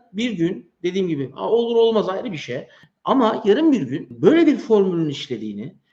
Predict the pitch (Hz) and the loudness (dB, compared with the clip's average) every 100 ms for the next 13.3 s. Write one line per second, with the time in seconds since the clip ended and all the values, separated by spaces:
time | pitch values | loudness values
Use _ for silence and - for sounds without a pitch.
0 | _ - 190 254 254 247 247 240 233 - | _ -4 -2 -2 -2 -4 -2 -2 -2 -6
1 | - 220 262 269 - _ - - - - | -6 -4 -4 -6 -16 _ -18 -10 -6 -4
2 | - 240 202 175 165 135 123 123 175 - | 0 4 2 2 -4 -2 -2 -4 -10 -20
3 | _ _ - - 160 135 123 110 104 107 | _ _ -12 -2 -2 0 -2 -4 -6 -12
4 | - _ _ - 277 294 269 254 254 247 | -18 _ _ -4 0 2 0 -4 -4 2
5 | 226 202 - 165 202 - _ _ - 247 | 2 2 0 -8 -10 -16 _ _ -4 -4
6 | 277 - - _ _ 202 214 - 262 262 | -4 -8 -18 _ _ -6 -4 -6 -8 -6
7 | 160 175 240 294 233 156 120 110 165 - | -4 0 0 2 2 0 -2 -8 -12 -16
8 | _ - 170 208 - 330 359 254 247 180 | _ -20 -16 -12 -6 -4 -2 -2 -2 0
9 | 160 202 - - 139 175 190 240 294 254 | -2 -2 -8 -20 -10 -6 -2 -2 -2 -2
10 | 226 - 180 147 196 - - - 180 196 | -4 -6 -4 -4 -6 -12 -12 -4 0 2
11 | 190 226 277 - _ _ - 185 165 185 | 2 0 -8 -16 _ _ -4 -2 0 -4
12 | 285 - _ - - 269 285 233 175 156 | -8 -18 _ -18 -10 -8 -4 -2 -2 -4
13 | 220 - - | -6 -8 -14